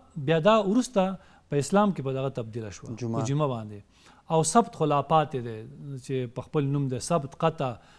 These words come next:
Speaker 1: او رخصتیو ختمېدو ته ویل کېږي،
Speaker 2: مهم.
Speaker 1: دا خپل تعبیر دی.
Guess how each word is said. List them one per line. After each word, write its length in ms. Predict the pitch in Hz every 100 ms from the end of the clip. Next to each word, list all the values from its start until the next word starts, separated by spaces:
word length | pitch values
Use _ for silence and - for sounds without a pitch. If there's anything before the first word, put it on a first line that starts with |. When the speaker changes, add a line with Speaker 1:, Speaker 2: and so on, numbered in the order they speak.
| _
Speaker 1:
او 120 | 131 127
رخصتیو 420 | 120 - 131 165
ختمېدو 500 | 135 127 - 123 131
ته 120 | 127 113
ویل 180 | 110 104
کېږي، 140 | - 117
Speaker 2:
مهم. 120 | 107
Speaker 1:
دا 160 | 117
خپل 240 | 104 - 107
تعبیر 360 | - 98 95
دی. 60 | _